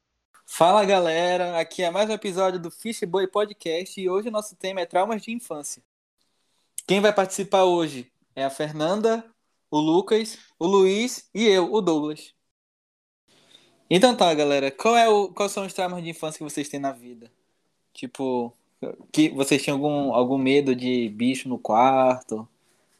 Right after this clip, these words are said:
Alguém da família de vocês traumatizou vocês com alguma, sei lá, bagunça ou sei lá?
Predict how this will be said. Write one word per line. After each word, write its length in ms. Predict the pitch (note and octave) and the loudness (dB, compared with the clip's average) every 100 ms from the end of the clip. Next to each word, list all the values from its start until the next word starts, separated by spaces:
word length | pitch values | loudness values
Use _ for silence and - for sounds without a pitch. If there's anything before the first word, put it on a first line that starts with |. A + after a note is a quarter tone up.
| _ | _
Alguém 220 | A#2+ B2 C3 | -2 0 0
da 80 | |
família 260 | C3+ C#3 C3 | 0 2 2
de 80 | B2+ | 2
vocês 380 | B2+ B2+ C3+ - | 0 2 0 0
traumatizou 500 | B2+ B2+ - C3 B2 | 2 0 0 -2 0
vocês 240 | B2 B2 | 0 -2
com 80 | B2 | -4
alguma, 340 | A#2+ A#2+ A2+ - _ _ _ _ | -2 -2 -2 -10 _ _ _ _
sei 240 | - B2 | -6 -4
lá, 240 | A2 A2 - _ _ _ _ - | -2 -4 -6 _ _ _ _ -2
bagunça 640 | B2+ B2+ A#2 B2+ D3 - C3 | 2 2 2 0 -2 -2 0
ou 200 | C3 B2+ | 0 0
sei 200 | - C#3+ | -2 0
lá? 240 | C3 A#2+ | 0 -2